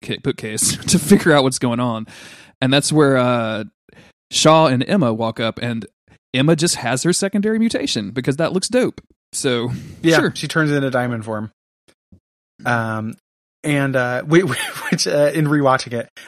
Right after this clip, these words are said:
Speaker 2: the weakness of diamond, or rewatching scenes of it, the re-, weakness of diamond form is a bedpost.
Speaker 1: Yep.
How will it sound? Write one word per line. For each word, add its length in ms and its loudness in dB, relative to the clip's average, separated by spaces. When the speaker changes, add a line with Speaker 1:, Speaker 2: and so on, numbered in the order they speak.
Speaker 2:
the 120 2
weakness 380 0
of 100 -2
diamond, 540 -2
or 100 -2
rewatching 400 0
scenes 220 -4
of 60 -2
it, 100 -4
the 80 -6
re-, 300 2
weakness 340 -2
of 100 -4
diamond 320 0
form 360 -4
is 280 -6
a 100 -4
bedpost. 760 -6
Speaker 1:
Yep. 160 -2